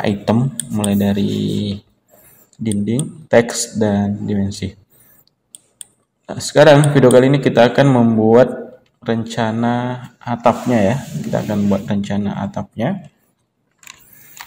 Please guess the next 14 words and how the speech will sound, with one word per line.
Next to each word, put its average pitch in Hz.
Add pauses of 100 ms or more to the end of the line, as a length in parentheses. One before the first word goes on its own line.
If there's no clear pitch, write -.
(500)
Nah, 101 (560)
kita 127
bisa 123
lihat 117
di 107 (480)
tiga 110
dimensinya 117
rencana 107
atapnya 107
seperti 101
ini, -
teman-teman 95
sekalian. 95 (2250)
Oke, 127